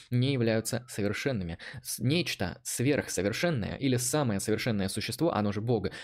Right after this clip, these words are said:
не может быть помыслено нами самостоятельно, и невозможно никоим образом эту идею получить из опыта. А это значит, говорит Декарт, что данная концепция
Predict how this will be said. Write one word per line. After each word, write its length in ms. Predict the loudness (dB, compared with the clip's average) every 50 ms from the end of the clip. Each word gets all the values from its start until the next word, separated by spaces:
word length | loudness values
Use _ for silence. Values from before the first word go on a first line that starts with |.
| -6 -2
не 260 | 0 2 2 2 2
может 320 | 2 2 2 2 2 0
быть 280 | 0 0 -2 -4 -2 0
помыслено 560 | 0 2 2 2 0 0 0 -2 -2 0 0
нами 240 | 0 0 0 -2 -2
самостоятельно, 640 | -2 -2 -2 -2 0 0 0 2 0 0 -2 -4 -4
и 300 | -6 -4 0 2 2 2
невозможно 760 | 2 2 2 2 2 2 2 0 0 2 0 0 0 2 0
никоим 400 | 0 0 0 0 0 0 0 0
образом 400 | 0 2 2 2 0 0 -2 0
эту 240 | 0 0 0 0 0
идею 240 | 2 2 2 2 2
получить 420 | 0 0 0 0 0 -2 -4 -2
из 200 | -2 0 0 2
опыта. 320 | 0 0 -2 -4 -6 -6 -8 -10 -12 -4
А 120 | 0 0
это 320 | 2 2 2 0 0 -2 -12 _ _ _ _ _ _ _ _ _ -4
значит, 480 | -2 0 2 2 0 0 -2 -2 -2
говорит 260 | 0 0 2 2 2 0
Декарт, 380 | 0 -2 0 0 -2 -2 -4
что 360 | -4 -2 0 0 0 -2 -4 _ _ _ _ _ _ _ _ _ _ _ _ _ _ _ _ _ _ _ _ -2
данная 380 | 0 2 2 4 2 2 0
концепция 480 | 0 -2 -2 -2 -2 -2 -2 -4 -4 -4